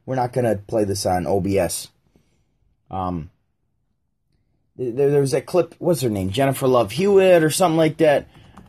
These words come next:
George Lopez, Spanish woman show. I don't know.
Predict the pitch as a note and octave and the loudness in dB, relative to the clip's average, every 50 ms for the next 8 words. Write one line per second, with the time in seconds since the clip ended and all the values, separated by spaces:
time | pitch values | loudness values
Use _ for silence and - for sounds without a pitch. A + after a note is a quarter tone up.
0 | _ _ _ _ _ _ _ _ _ _ - - D3+ E3+ F3 F3+ F3+ F3+ F3+ F#3 | _ _ _ _ _ _ _ _ _ _ -6 0 2 2 4 4 4 4 4 4
1 | F#3 F#3 F#3 F#3 F#3 F#3 F3 D#3 C3+ C3+ A#2+ C3 C#3 C#3 C3+ C3+ C3+ C3 - - | 4 6 6 6 6 6 4 2 0 -2 0 2 4 4 4 4 2 0 0 0
2 | D3+ C3+ C3 C3 B2+ B2 B2+ B2+ A#2+ - - - - - _ - - - _ _ | 2 4 4 4 4 4 4 2 0 -4 -8 -10 -12 -16 _ -20 -20 -20 _ _
3 | - - _ - - - - - - - - C#3 C3+ C3 B2+ B2+ B2+ B2+ B2 B2 | -20 -20 _ -16 -12 -10 -10 -10 -10 -6 -4 -2 0 0 0 0 0 0 0 0
4 | B2 A#2+ A#2+ B2 B2 - - - - - - - - - - - _ _ _ _ | 0 0 0 -2 -2 -2 -2 -2 -4 -4 -6 -10 -14 -20 -20 -20 _ _ _ _
5 | - _ _ _ _ _ _ _ - - - G#2 A2 A2 A2 A2 G#2+ G#2+ G#2 G#2 | -20 _ _ _ _ _ _ _ -16 -10 -6 -4 -2 -2 0 0 -2 -2 -2 -2
6 | G#2+ G#2+ G#2+ G#2 G#2 G#2 G2 G2+ - - - - - - - - - - - _ | -2 -4 -4 -4 -4 -6 -6 -6 -6 -6 -4 -4 -4 -4 -6 -10 -16 -20 -20 _
7 | _ _ - - _ _ _ _ - A2+ A2+ G#2+ F2+ D2+ C2 C2 D2+ C2+ | _ _ -20 -20 _ _ _ _ -20 -18 -14 -12 -10 -10 -8 -8 -10 -10